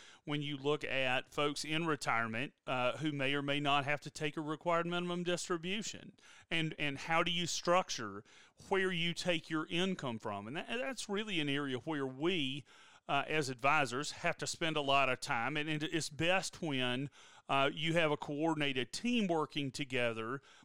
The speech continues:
between your advisors, um, you know, and your tax professionals to really make sure, you know, I, I often tell, uh, clients that the last thing you really want, and in fact, I talk a lot to our advisors about it, is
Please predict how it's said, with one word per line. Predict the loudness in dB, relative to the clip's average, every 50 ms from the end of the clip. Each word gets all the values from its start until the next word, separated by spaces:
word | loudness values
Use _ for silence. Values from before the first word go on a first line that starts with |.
| _ -6
between | -6 -4 -2 -2 0 0 2 2 2
your | 2 2 2
advisors, | 0 0 2 2 4 4 4 2 0 -2 -4 -4 -4 -4 -4 -6 -6 -8 -8
um, | -4 -2 -2 0 -2 -2 -4 -8 -14 -20 -20 _ _ -8
you | -2 0
know, | 2 2 2 0 0
and | -2 -2 0
your | -2 -2 -4 -4
tax | -2 0 0 0 0 0 -4 -6
professionals | -8 -10 -6 -2 0 0 0 -2 -4 -6 -8 -8 -8 -8 -8 -10 -12 -14 -18 -20 -20 -20 _ _
to | -4 -2
really | 0 0 0 2 2 2
make | 2 2 2 2 0 -2
sure, | 0 0 0 0 0
you | 0 0 0
know, | 0
I, | 2 0 0 -2 -2 -2 0 2 4 4
I | 4 4 4
often | 4 4 4 4 2 -2 -4 -2
tell, | -2 -2 0 0 2 2 0 -2 -4 -6 -12 -20 -20 -20 -20 _ _ -4
uh, | -2 0 0 0 -2 -6
clients | -8 -6 -2 0 2 2 2 0 -2 -4
that | -4 -4 -4 -2
the | -4 -4 -4 -2
last | 2 2 4 4 4 2 2
thing | 0 2 2 2
you | 0 -2 -2
really | 0 2 2 2 4 4 2 0
want, | 0 0 0 0 0 0 0 0
and | 0 -2 -2 -2
in | -4 -2
fact, | 0 2 2 4 4 4
I | 2 2
talk | 2 0 -2 -2 -2 -2 -2
a | 0
lot | 2 4 4 4 2
to | 0 2 2
our | 4 4 4 2
advisors | 0 2 2 4 4 4 2 0 -2 -4 -4 -6
about | -4 -2 0 0 0 0
it, | -2 -4 -4 -4
is | -2 0 0 0 0 -2